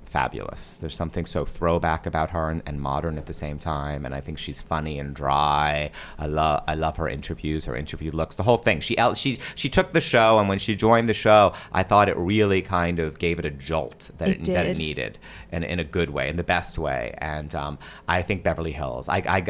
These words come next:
Speaker 1: I like to go to lunch. I like to go to dinner early,
Speaker 2: Yeah.
Speaker 1: you know, and then watch T V. L A lifestyle is very, <laughs> you know, we're at dinner.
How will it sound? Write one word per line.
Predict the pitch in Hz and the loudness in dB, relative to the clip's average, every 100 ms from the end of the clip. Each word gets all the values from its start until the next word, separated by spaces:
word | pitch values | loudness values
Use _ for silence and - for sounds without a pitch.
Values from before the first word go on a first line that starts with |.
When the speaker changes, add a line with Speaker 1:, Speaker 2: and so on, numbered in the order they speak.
| 85 | 2
Speaker 1:
I | |
like | 92 98 | 2 0
to | - | 0
go | 98 | 0
to | 92 | 0
lunch. | 90 85 85 82 - | 2 0 0 -4 -4
I | - | -2
like | 87 87 | 0 0
to | - | -2
go | |
to | 82 | -4
dinner | 71 80 76 | -2 -2 -2
early, | 80 80 78 80 82 - - | 0 0 0 -2 -4 -8 -8
Speaker 2:
Yeah. | 202 185 - - | -6 -6 -10 -4
Speaker 1:
you | 85 | 0
know, | 80 82 80 85 | 2 2 0 -2
and | 85 | -2
then | 85 | 0
watch | 78 73 | -2 -4
T | - 85 | -6 -6
V. | 78 80 78 73 | -2 -2 -2 0
L | 95 98 | 2 4
A | 90 87 | 4 2
lifestyle | 78 76 - 82 78 76 76 76 | 0 -2 -2 0 0 0 -2 -4
is | 69 | -6
very, | 73 78 76 76 80 | -4 -2 -2 -2 -4
<laughs> | - | -4
you | 107 139 | 0 2
know, | 113 - 196 - - - - | 2 0 -6 -2 -2 2 6
we're | 131 135 | 8 8
at | - | 6
dinner. | 117 120 | 6 6